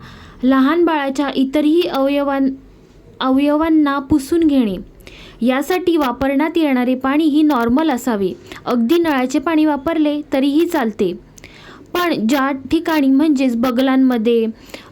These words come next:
कमरेच्या ठिकाणी, पाठीच्या ठिकाणी, मानेच्या ठिकाणी,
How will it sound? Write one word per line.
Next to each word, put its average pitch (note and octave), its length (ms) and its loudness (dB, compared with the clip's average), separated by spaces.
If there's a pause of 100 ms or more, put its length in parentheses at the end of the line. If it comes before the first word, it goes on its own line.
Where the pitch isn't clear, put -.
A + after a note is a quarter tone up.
(140)
कमरेच्या D4 440 2
ठिकाणी, A#3+ 440 0
पाठीच्या C#4+ 480 -2
ठिकाणी, B3 440 0
मानेच्या C4 440 0
ठिकाणी, B3 640 0